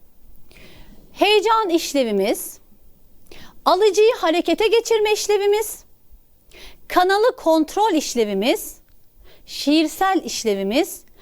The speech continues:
ve dil ötesi işlevimiz. Biz bugün dersimizde dilin altı tane işlevini, yani altı tane görevini gir-, göreceğiz. Şimdi bunları tek tek anlatalım. Öncelikle göndergesel işlevle başlayalım.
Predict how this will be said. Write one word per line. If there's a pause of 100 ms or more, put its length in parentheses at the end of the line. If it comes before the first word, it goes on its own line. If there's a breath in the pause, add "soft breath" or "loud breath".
(160 soft breath)
ve (300 soft breath)
dil
ötesi
işlevimiz. (420 loud breath)
Biz
bugün (140)
dersimizde (320 loud breath)
dilin
altı
tane (300 loud breath)
işlevini, (200 loud breath)
yani
altı
tane (260 soft breath)
görevini
gir-,
göreceğiz. (180 loud breath)
Şimdi
bunları
tek
tek
anlatalım. (840 loud breath)
Öncelikle (300)
göndergesel
işlevle (200)
başlayalım.